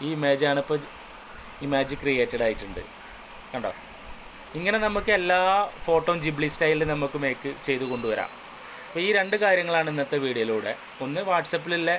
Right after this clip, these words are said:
ഞാൻ ഇപ്പോൾ കാണിച്ചു തന്ന സംഭവം, പിന്നെ എങ്ങനെ ജിബ്ലി സ്റ്റൈൽ മേക്ക് ചെയ്യാം എന്നുള്ളത്. ഓക്കെ, അപ്പോൾ ഈ വീഡിയോ ലൈക്ക്, ഇഷ്ടപ്പെട്ട് കഴിഞ്ഞാൽ നിങ്ങൾ അറിയാത്ത ആളുകൾക്കായിട്ട് നിങ്ങൾ ഷെയർ ചെയ്ത് കൊടുക്കുക. ഓക്കെ, പിന്നെ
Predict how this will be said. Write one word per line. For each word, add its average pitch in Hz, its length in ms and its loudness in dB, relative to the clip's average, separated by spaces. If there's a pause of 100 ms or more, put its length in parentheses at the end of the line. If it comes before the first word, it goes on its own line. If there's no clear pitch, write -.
(100)
ഞാൻ 151 160 4
ഇപ്പോൾ 147 200 -4
കാണിച്ചു 135 260 0
തന്ന 135 220 -6
സംഭവം, 123 280 0 (440)
പിന്നെ 156 280 0
എങ്ങനെ 165 220 2 (720)
ജിബ്ലി 143 300 0
സ്റ്റൈൽ 143 240 4 (120)
മേക്ക് 117 240 -2
ചെയ്യാം 104 300 -4
എന്നുള്ളത്. 95 340 -8 (920)
ഓക്കെ, 170 160 0 (280)
അപ്പോൾ 135 140 -4 (100)
ഈ - 20 0 (140)
വീഡിയോ 202 300 4
ലൈക്ക്, 139 180 0 (520)
ഇഷ്ടപ്പെട്ട് 180 520 0
കഴിഞ്ഞാൽ 127 360 2
നിങ്ങൾ 127 180 0 (100)
അറിയാത്ത 143 340 4
ആളുകൾക്കായിട്ട് 139 560 2
നിങ്ങൾ 131 140 -6 (120)
ഷെയർ 113 220 2
ചെയ്ത് 107 160 -4
കൊടുക്കുക. 95 280 -8 (280)
ഓക്കെ, 151 180 -4 (1300)
പിന്നെ 131 220 0